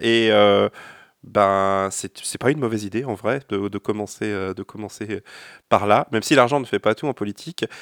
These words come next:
euh, il faut deux choses quand même pour mener une bonne campagne. Enfin, trois choses même. Il faut un très bon staff de campagne, mais il faut de l'argent et il faut du temps. Et ça, l'argent et le temps. Autant l'argent,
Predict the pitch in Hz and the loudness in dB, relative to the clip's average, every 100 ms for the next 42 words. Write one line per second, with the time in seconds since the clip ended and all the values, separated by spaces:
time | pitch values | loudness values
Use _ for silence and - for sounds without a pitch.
0 | - - 104 - 113 110 110 160 180 113 | -20 -10 -8 -4 -6 -4 -6 -6 -4 -2
1 | 135 113 104 107 107 101 101 104 123 175 | -2 -2 -2 -2 -2 -4 -4 -2 0 0
2 | - 101 - 110 147 165 117 110 - - | 0 -2 2 0 0 -2 -6 -6 -10 -6
3 | 135 123 123 120 110 101 101 - 113 104 | -2 -2 -4 -6 -6 -8 -8 0 0 0
4 | 98 95 110 143 175 - - - 101 - | -8 -2 0 0 -2 -18 -20 -14 -10 -2
5 | 139 110 95 107 - 101 - 104 - - | 0 2 0 -4 -4 -8 -6 -8 -8 -10
6 | - _ _ - - 104 - 101 98 101 | -10 _ _ -8 -2 -2 -2 -8 -6 -10
7 | - 110 104 - 104 - - - - - | -10 -10 -10 -6 -8 -8 -18 -20 -12 0
8 | 147 131 127 123 | 2 2 0 -4